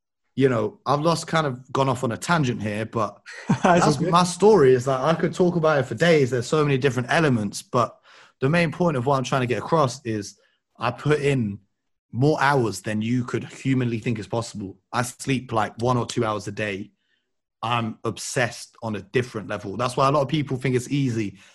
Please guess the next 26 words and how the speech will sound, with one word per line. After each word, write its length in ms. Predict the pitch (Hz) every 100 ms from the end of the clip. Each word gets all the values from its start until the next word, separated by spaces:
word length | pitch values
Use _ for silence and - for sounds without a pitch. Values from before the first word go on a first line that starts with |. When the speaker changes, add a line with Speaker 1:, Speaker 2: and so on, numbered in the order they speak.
| _
Speaker 1:
The 60 | 131
amount 160 | 156
of 40 | 156
people 160 | 165
that 80 | 151
message 260 | 151 143 143
me, 120 | 131
"Oh, 220 | 156 160
yo, 240 | 151 165 143
get 180 | 160 165
me 100 | 143
a 40 |
spot 220 | 120 165
on 100 | 143
your 140 | 143 139
show." 460 | 170 160 117 90 - _ _ _ -
Brother, 360 | 147 131 101 - -
I've 180 | 135 156
been 160 | 151 139
working 320 | 151 143 131
for 80 | 123
this 160 | 113
for 120 | -
my 120 | 117 104
whole 300 | - 120 107
life 540 | 117 117 - -